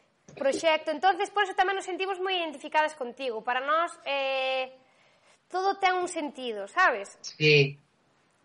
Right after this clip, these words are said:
Speaker 1: Eh, entonces, pois, mola moito como, como enfocas a vida, non? De, pois, isto para normalizar todos os corpos das mulleres, que se debía estar máis que normalizado, pero, bueno, inda
Speaker 2: Es
Speaker 1: de
Speaker 2: que
Speaker 1: hoxe hai que seguir
Speaker 2: Sí.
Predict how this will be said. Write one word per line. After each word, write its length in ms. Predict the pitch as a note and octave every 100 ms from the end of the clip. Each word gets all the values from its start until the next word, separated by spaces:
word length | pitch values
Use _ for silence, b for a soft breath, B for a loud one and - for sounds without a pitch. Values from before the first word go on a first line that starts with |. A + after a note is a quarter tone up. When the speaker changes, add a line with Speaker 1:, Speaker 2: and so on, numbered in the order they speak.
| _ _ -
Speaker 1:
Eh, 320 | C#4+ C4+ C#4+
entonces, 320 | C#4+ D#4+ F4+
pois, 160 | - F4 D#4+
mola 240 | F#4 F4 D#4+
moito 720 | E4+ E4 D4+ C#4 C#4 B3+ B3
como, 640 | C#4+ C#4 C#4 C4 A#3+ A#3 A#3 - B -
como 160 | D4+
enfocas 320 | D4 C#4+ C#4
a 80 | C4
vida, 240 | D#4+ C4+ B3
non? 320 | F#4+ E4+ B3
De, 320 | B3 A#3+ A#3
pois, 160 | B3+ B3
isto 240 | D4 - C#4
para 560 | C4 B3 A#3+ A#3 A#3 A3+ B B3
normalizar 880 | B3 B3 B3+ C#4 C#4 C#4 C4+ C4+ C4+
todos 240 | C#4+ C#4
os 80 | -
corpos 240 | C4+ C4+
das 160 | B3 B3
mulleres, 320 | C4 D4 C#4+
que 160 | - C4
se 80 |
debía 240 | B3+ B3+ A#3+
estar 240 | C4 A#3+
máis 160 | A3+ -
que 80 | A3+
normalizado, 560 | A3 G#3+ A#3 F4 G4+ -
pero, 160 | G#3+ A#3
bueno, 240 | E4 D#4 - B B
inda 160 | B3 B3
Speaker 2:
Es 80 | B3
Speaker 1:
de 80 |
Speaker 2:
que 40 | B3+
Speaker 1:
hoxe 120 | B3 B3
hai 80 | A#3+
que 80 |
seguir 400 | B3 B3+ B3 B3 A#3 A#3 - A#3+
Speaker 2:
Sí. 1120 | A3+ - - D3+ C#3+ C#3+ C#3 C3+ C3 C3